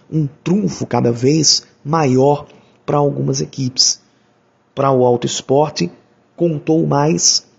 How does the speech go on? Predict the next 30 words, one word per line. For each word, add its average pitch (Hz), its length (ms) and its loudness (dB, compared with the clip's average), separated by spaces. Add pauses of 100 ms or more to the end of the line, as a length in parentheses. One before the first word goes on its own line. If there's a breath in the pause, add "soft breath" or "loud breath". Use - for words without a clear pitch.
(600)
contra 143 560 -2 (480)
e 151 120 -4
não 127 240 -2
a 131 40 -4
favor. 131 480 0 (400 loud breath)
Então 127 280 -2
é 147 40 0
preciso 143 840 -2 (840 loud breath)
inverter 190 760 0
esse 131 220 2
polo 135 480 2 (340 loud breath)
pra - 160 -2
que 156 120 -2
o 147 60 2
Alto 139 200 0
Esporte 127 480 -4
possa 127 340 -2
ter - 280 -4 (100)
constância 175 920 0 (280 loud breath)
nas 139 180 -8
rodadas 120 400 -2
finais 151 480 0 (380 loud breath)
e 233 160 2
em 254 180 2
se - 220 0
classificando 127 840 0
para 139 240 0
a 123 60 0
segunda 131 340 0
fase, 156 400 0